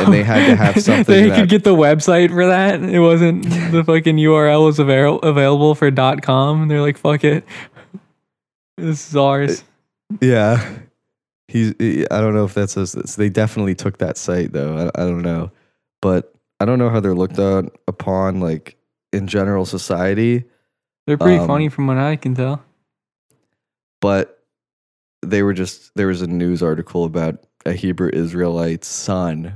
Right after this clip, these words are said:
Speaker 1: who is also a Hebrew Israelite and high school football player. They had, like, a pizza party or something, and, uh, they f-, the coaches forced him to eat p-, "Eat the pizza, you pussy!" And it had pork on it. And then the guy's dad obviously freaks out and sues the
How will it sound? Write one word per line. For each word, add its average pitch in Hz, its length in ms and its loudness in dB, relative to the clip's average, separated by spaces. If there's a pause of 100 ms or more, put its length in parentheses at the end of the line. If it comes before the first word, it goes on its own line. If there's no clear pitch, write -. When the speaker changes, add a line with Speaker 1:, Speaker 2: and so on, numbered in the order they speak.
Speaker 1:
who 90 180 0
is 82 140 0
also 82 320 -2
a 92 40 -2
Hebrew 95 600 -2 (120)
Israelite 95 480 -4
and 92 100 -10 (120)
high 90 180 -4
school 87 220 -6
football 98 320 -4
player. 104 420 -4 (360)
They 110 60 0
had, 107 120 2
like, 95 140 -2
a 82 80 -2
pizza 98 400 -4
party 87 380 -2
or 82 100 -2
something, 85 500 -6 (640)
and, 87 200 -4
uh, 85 160 -2
they 95 180 -2
f-, - 140 -10
the 101 160 -4
coaches 104 520 -2
forced 92 480 -2
him 92 200 -2
to - 120 -4
eat 85 240 -4 (200)
p-, - 120 -6
"Eat 208 180 0
the 214 100 0
pizza, 190 500 0
you 117 140 0
pussy!" 151 580 0 (640)
And 117 100 0
it 113 140 2
had 107 220 0
pork 110 260 0
on 107 160 0
it. 98 220 0
And 110 100 0
then 107 120 0
the 104 100 0
guy's 95 360 -2
dad 90 420 -2
obviously 95 560 -4
freaks 98 420 -4
out 92 220 0
and 90 140 -4
sues 90 340 -2
the 85 200 -6